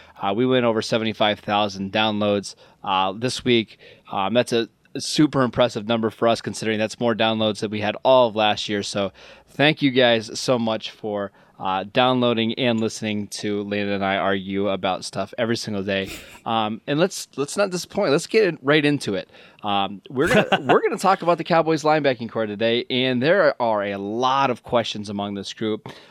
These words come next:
Speaker 1: Uh, the, the, the one question we don't have is Sean Lee. He is a phenomenal player,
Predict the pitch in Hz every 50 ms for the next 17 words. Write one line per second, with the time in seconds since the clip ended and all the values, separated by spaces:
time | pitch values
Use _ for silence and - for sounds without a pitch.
0 | - - - 104 101 101 110 - _ - _ - - 135 127 127 127 127 131 -
1 | - - - - 123 127 120 117 120 139 160 196 226 196 - 175 165 151 - -
2 | 139 123 117 117 113 107 104 131 127 127 107 107 104 98 98 95 92 92 - _
3 | - - - - _ _ _ - - 113 107 104 101 - - - - 135 127 120
4 | 117 113 104 98 92 80 78 - - - - - 131 147 160 160 165 143 - 131
5 | 123 120 117 117 113 107 - - - - 110 104 98 98 - - - 123 117 110
6 | 117 117 117 120 127 127 120 117 107 - - 120 113 110 107 107 104